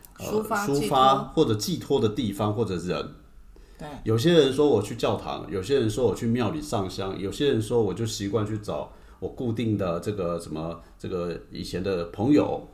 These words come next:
Speaker 1: 啊，这些都没有关系，或者是说我都不相信这个，哦，我，我就相信我自己，没有关系。我会觉得要有一个固定的这种心灵上的活动会比较好。那最后一个啦，就像刚刚学员讲的，中高龄失业毕竟跟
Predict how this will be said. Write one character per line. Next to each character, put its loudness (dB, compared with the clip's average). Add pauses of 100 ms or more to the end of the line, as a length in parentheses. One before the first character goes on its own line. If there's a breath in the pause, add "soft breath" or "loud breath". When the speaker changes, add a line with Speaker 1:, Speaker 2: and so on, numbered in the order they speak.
(560 loud breath)
Speaker 1:
啊， -2
这 2
些 6
都 6
没 4
有 2
关 0
系， -2
或 2
者 2
是 -2
说 0
我 2
都 -2
不 -4
相 0
信 2
这 -2
个， -4
哦， -4
我， -2
我 -4
就 -4
相 0
信 -2
我 -2
自 -8
己， -10
没 -2
有 0
关 -6
系。 -12 (440 loud breath)
我 -4
会 -4
觉 -2
得 0
要 2
有 -4
一 -8
个 -8
固 -6
定 -2
的 -6
这 -4
种 -6
心 -2
灵 -2
上 -2
的 -6 (160)
活 -4
动 0
会 -4
比 -10
较 -10
好。 -14 (760 soft breath)
那 2
最 8
后 4
一 4
个 2
啦， 0
就 -4
像 0
刚 0
刚 0
学 0
员 0
讲 -8
的， -6 (800 soft breath)
中 8
高 8
龄 4
失 -2
业 2
毕 -2
竟 0
跟 2